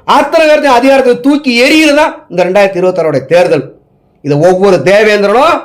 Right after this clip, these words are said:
மனசுல நிறுத்திக்கிட்டு இந்த வரும் தேர்தல்ல களமாடு. இதுதான் என்னுடைய இந்த மக்களுக்கு நான் சொல்லக்கூடிய ஒரு அன்பான வேண்டுகோள்.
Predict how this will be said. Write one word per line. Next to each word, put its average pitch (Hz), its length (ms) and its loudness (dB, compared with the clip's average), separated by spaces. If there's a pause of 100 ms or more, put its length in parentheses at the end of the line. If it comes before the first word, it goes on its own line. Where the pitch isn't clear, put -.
(360)
மனசுல 196 560 0
நிறுத்திக்கிட்டு 269 680 2 (360)
இந்த 131 140 -4
வரும் 147 280 0
தேர்தல்ல 170 420 0
களமாடு. 120 460 -4 (680)
இதுதான் 156 340 -2
என்னுடைய 107 560 -4 (520)
இந்த 104 180 -4
மக்களுக்கு 214 500 0
நான் 180 120 0
சொல்லக்கூடிய 156 500 -2
ஒரு 123 120 -2
அன்பான 233 520 0
வேண்டுகோள். 170 600 -2